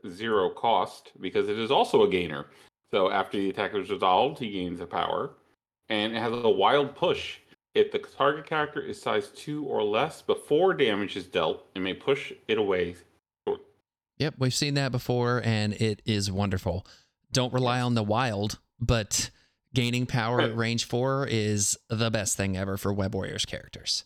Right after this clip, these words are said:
Speaker 1: Absolutely. Final one we have is his, uh,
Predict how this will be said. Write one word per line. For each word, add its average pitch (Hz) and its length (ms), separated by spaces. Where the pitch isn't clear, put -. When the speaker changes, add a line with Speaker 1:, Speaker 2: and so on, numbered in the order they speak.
Speaker 1:
Absolutely. 85 800
Final 151 280
one 82 200
we 82 80
have 85 320
is 92 180
his, 98 200
uh, 90 380